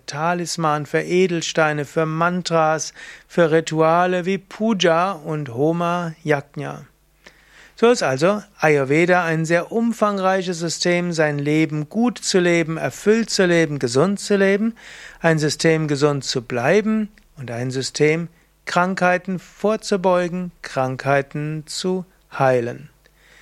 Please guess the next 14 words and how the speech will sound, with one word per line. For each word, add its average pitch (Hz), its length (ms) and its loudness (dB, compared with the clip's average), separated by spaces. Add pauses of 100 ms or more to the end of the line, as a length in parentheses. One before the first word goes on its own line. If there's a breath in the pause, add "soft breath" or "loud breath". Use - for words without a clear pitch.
(460 soft breath)
Die 135 120 -10
meisten 165 600 0
Aspekte 185 680 0
von 202 280 0
Ayurveda 180 800 2 (500 soft breath)
kannst 143 460 -4
du 185 320 2 (600 soft breath)
selbst 147 640 0
machen 202 460 0 (120)
oder 143 320 0
mit 165 160 -6
einem 170 580 -2 (120)
Ayurveda-Berater, 147 1600 0
Ayurveda-Therapeuten 147 1600 0